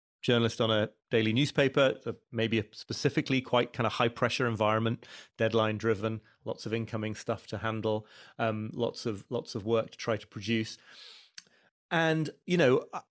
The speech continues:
for, for years, I wrote this column for The Guardian. One of the things w-, I did there was to test out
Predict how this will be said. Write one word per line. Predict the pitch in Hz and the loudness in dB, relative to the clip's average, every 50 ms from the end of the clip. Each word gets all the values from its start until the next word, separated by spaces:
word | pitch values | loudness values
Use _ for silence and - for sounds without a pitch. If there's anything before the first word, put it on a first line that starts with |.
| _ - | _ -6
for, | - - 180 165 156 160 - _ | 0 2 4 4 4 2 -2 _
for | - 175 156 | 2 4 4
years, | 151 147 147 151 185 226 233 233 | 4 4 6 6 8 8 8 8
I | 147 | 6
wrote | 131 135 156 | 6 6 4
this | 147 117 - | 4 2 2
column | - 147 165 156 113 | 4 4 4 4 4
for | 117 | 2
The | 110 110 | 2 4
Guardian. | 120 120 131 127 123 107 113 | 4 6 6 6 4 4 4
One | 113 131 156 | 4 6 6
of | 185 | 6
the | 175 165 | 6 6
things | - - 147 139 127 117 | 6 4 4 4 4 2
w-, | 120 - - - _ | 0 0 -4 -10 _
I | - 131 110 | -4 -2 2
did | - 151 202 180 - | 4 4 4 4 4
there | 147 123 113 | 4 4 6
was | 113 110 113 - | 4 4 2 0
to | - 123 | -2 -2
test | - - - 175 156 - - - | 0 2 4 4 4 2 2 2
out | 143 180 190 123 - - | 2 4 4 2 2 -2